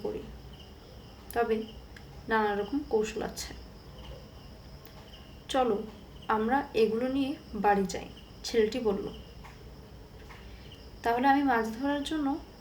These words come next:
জালের ব্যবস্থা করতে পারবো এবং সার্ডিন আনতেও যে-, যেতে পারবো।"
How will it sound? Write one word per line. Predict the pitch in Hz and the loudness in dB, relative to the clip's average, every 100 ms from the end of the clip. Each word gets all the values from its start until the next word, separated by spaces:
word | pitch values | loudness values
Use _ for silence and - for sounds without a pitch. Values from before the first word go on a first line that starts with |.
| - 208 | -10 0
জালের | 220 220 220 | 4 6 6
ব্যবস্থা | 214 226 220 254 | 4 2 -2 -4
করতে | 262 - 277 | -4 -4 0
পারবো | 269 226 226 - | 2 2 -2 -2
এবং | 214 214 214 - - - - | -2 -2 -4 -10 -14 -16 -2
সার্ডিন | 226 214 214 254 - - | 4 4 4 0 -2 -2
আনতেও | 240 220 226 214 | 0 2 2 2
যে-, | - - | -2 -8
যেতে | 196 214 214 | 0 0 0
পারবো।" | - - | -4 -6